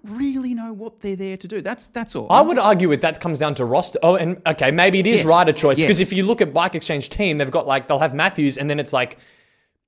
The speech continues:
Speaker 2: Chris Juhl Jensen and Hepburn and just these guys that are just never gonna win. Whereas E F, it's, it'll be, like, Paulus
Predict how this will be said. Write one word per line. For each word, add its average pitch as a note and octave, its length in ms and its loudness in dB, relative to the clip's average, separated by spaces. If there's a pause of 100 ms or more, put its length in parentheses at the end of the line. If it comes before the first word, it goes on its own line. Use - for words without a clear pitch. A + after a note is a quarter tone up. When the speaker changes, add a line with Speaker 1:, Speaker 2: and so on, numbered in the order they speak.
(140)
Speaker 2:
Chris - 360 -4
Juhl C#3+ 240 -4
Jensen C3+ 600 -4
and A#2+ 280 -6 (180)
Hepburn C#3 800 -4
and B2+ 220 -4
just - 260 -6
these C3+ 160 -2
guys C#3+ 320 2
that C3+ 140 -2
are C3 60 -2
just B2 140 -10
never C3 200 -2
gonna B2 120 -6
win. G#2+ 380 -8 (300)
Whereas C#3+ 320 2
E G3+ 160 4
F, - 360 -2 (120)
it's, C3+ 280 -2
it'll C#3+ 140 0
be, C3+ 140 2
like, B2+ 300 -2 (180)
Paulus C#3+ 720 0